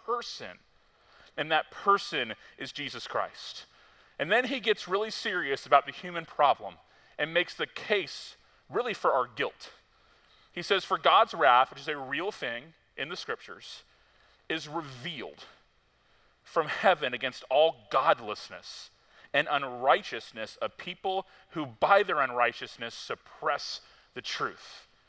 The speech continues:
Rather than giving their lives to the truth, they suppress it,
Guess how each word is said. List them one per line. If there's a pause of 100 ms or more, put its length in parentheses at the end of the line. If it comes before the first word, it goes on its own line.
(320)
Rather
than
giving
their
lives
to
the
truth,
they
suppress
it,